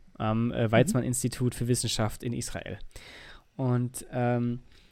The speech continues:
Speaker 1: der hat sich tatsächlich mit dem Thema Cannabis beschäftigt. Und, ähm,
Speaker 2: Okay.
Speaker 1: halt als Neurobiologe. Und das finde ich, glaub ich, das, das finde ich ziemlich interessant. Und er sagt zum Beispiel, dass es sehr, sehr viele Lügen, beziehungsweise, also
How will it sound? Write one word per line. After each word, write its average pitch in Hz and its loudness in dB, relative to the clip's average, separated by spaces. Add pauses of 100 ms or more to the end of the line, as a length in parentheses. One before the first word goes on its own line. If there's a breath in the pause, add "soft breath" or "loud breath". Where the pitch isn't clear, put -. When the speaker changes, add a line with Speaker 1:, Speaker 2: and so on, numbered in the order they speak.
(140 soft breath)
Speaker 1:
der 143 6
hat 190 2
sich 196 0
tatsächlich 180 4
mit - -6
dem 160 0
Thema 175 2
Cannabis 156 0
beschäftigt. - -6 (560 soft breath)
Und, 127 -2
ähm, 127 -2 (100)
Speaker 2:
Okay. 233 -4
Speaker 1:
halt - -4
als 139 2
Neurobiologe. 165 4 (440)
Und 131 -2
das 127 0
finde 135 0
ich, 127 -2
glaub 131 2
ich, - -8
das, - -6
das 131 -4
finde 131 -2
ich 123 -4
ziemlich 131 -4
interessant. - -6 (640 loud breath)
Und 135 2
er 139 4
sagt 120 2
zum - -2
Beispiel, 139 4
dass 127 6
es - -6
sehr, 143 8
sehr 151 8
viele 165 6 (120)
Lügen, 151 8
beziehungsweise, 131 6
also 123 4